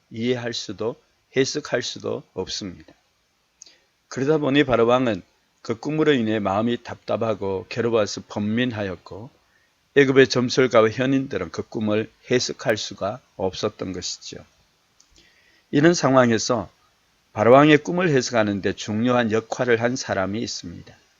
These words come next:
누구인지 구 절 말씀을 보겠습니다.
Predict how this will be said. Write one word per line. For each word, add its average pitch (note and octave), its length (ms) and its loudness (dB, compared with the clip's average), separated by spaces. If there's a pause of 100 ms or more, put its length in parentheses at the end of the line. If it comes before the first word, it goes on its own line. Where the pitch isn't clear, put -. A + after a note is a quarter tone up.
(120)
누구인지 G#2+ 800 -4 (540)
구 - 140 -6
절 D#3 160 6
말씀을 A#2+ 460 0
보겠습니다. G2 760 -4